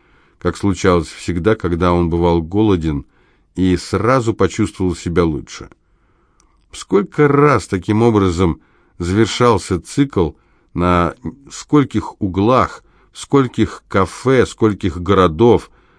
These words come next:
сколько раз он уже приходил к подобным выводам, и ему становилось лучше, и он верил, что сможет начать жить по-новому, как, например, в тот вечер, когда его угораздило попасть на дурацкий концерт, а потом...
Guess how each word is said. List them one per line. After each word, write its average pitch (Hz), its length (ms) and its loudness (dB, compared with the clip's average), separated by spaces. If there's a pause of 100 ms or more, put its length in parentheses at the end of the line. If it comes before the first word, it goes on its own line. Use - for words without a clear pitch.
(260)
сколько 135 560 0
раз 135 320 0
он 120 140 2
уже 117 280 2
приходил 107 640 0
к - 80 -8
подобным 104 560 2
выводам, 98 480 2
и 92 100 4
ему 107 180 2
становилось 104 600 2
лучше, 110 480 2
и 85 40 4
он 101 260 2
верил, 95 540 2
что - 240 -10
сможет 110 500 -2
начать 95 440 0
жить 107 260 -2
по-новому, 104 640 2 (440)
как, - 200 -10
например, 95 480 0
в - 40 -12
тот - 220 -4
вечер, 113 320 2
когда 95 340 -2
его 92 240 2
угораздило 85 600 0
попасть 101 480 -2
на 98 80 0
дурацкий 92 500 0
концерт, 82 580 -4
а 80 40 -6
потом... 107 520 -2